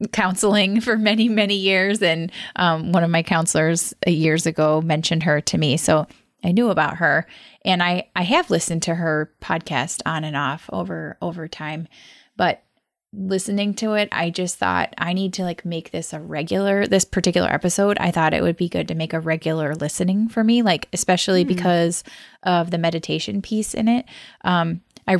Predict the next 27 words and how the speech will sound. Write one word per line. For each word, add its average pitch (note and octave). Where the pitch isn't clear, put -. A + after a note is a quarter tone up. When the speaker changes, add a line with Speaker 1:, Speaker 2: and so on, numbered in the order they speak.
Speaker 1:
really, F#3
really F3
like F3
that -
she -
stops -
in F3+
the F3
middle E3
and E3+
is E3
like, D3+
"Okay, E3
let's D#3+
take F3
a F#3+
minute, E3+
just, E3
like, C#3+
reflect E3+
on E3
that, D#3
what E3+
we D#3
just D#3
talked C#3+
about." D#3